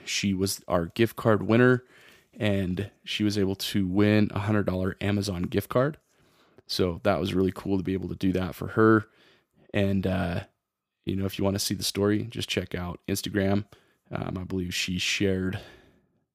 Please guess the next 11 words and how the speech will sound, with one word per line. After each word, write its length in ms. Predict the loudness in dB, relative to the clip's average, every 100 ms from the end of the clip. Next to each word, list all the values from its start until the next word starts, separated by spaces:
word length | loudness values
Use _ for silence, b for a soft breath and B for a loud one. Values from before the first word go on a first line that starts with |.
| _ -10
uh, 420 | -4 -4 -4 -8 -10 _ _ _ _ _ _ -12
a 60 |
post 440 | -2 2 2 0 -10 _ _ _ _ _ _ _
and, 340 | -6 -6 -4 -6
uh, 200 | -6 -8 -4
tagged 300 | -2 -2 -4
us 140 | -6
in 100 | -6
it. 160 | -8 -2
So 260 | 0 -2 -4 _ B B B B B _ _ _
again, 480 | -8 6 8 8 6